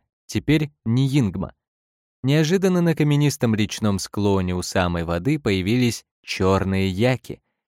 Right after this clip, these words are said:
Они шли не спеша, погоняемые местным жителем в красной куртке верхом на белой лошади. Сцену дополняли приятные звуки.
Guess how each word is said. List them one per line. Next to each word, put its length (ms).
Они 240
шли 280
не 140
спеша, 600
погоняемые 640
местным 420
жителем 480
в 60
красной 480
куртке 560
верхом 540
на 120
белой 440
лошади. 500
Сцену 360
дополняли 560
приятные 640
звуки. 440